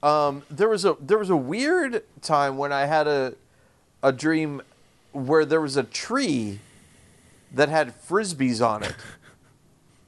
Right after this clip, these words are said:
Speaker 2: Oh, yeah, it's
Speaker 1: And
Speaker 2: a Frisbee
Speaker 1: some of the
Speaker 2: tree.
Speaker 1: Frisbees were overripe, and so they were floppy. And I'm like, "Okay, I'm dreaming. This is a dream." And then again, you know, I only had
Speaker 2: I
Speaker 1: a few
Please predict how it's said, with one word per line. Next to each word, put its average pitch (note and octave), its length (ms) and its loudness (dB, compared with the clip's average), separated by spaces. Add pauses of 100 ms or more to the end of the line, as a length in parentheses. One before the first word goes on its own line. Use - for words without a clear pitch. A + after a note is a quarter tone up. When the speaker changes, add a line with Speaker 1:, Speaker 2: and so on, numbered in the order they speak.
(220)
Speaker 2:
Oh, E3+ 140 2
yeah, G3+ 220 2
it's D3+ 80 6
Speaker 1:
And D#3+ 80 2
Speaker 2:
a D3+ 80 -6
Frisbee G3 80 2
Speaker 1:
some A#3 160 2
of C4+ 80 0
the B3 80 2
Speaker 2:
tree. A3+ 240 0
Speaker 1:
Frisbees F#3 640 -6 (240)
were D3 400 0
overripe, E3 840 0 (720)
and C3+ 160 -2
so G3 140 2
they E3+ 120 0
were D3 180 2
floppy. C4 760 -2 (1500)
And E3 120 4
I'm G#3+ 120 0
like, G#3 200 0
"Okay, D3 760 0 (200)
I'm F3+ 220 0
dreaming. C3+ 680 -2 (680)
This E3+ 180 -2
is E3+ 80 -2
a E3 120 2
dream." C#3+ 320 0
And C#3+ 180 0
then D3 140 2
again, C3 340 0
you B2 80 -6
know, A#2+ 80 -2
I A2+ 160 2
only A#2+ 160 -2
had C3+ 160 6
Speaker 2:
I A2+ 40 -2
Speaker 1:
a G#2+ 40 -10
few A2+ 380 -8